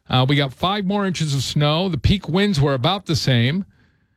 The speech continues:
We had twice the number of hours with the quarter mile or lower visibility.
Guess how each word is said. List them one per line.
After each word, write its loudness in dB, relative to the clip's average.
We 0
had 0
twice -2
the 2
number 2
of 0
hours -2
with -2
the -2
quarter 0
mile 0
or -2
lower 0
visibility. 0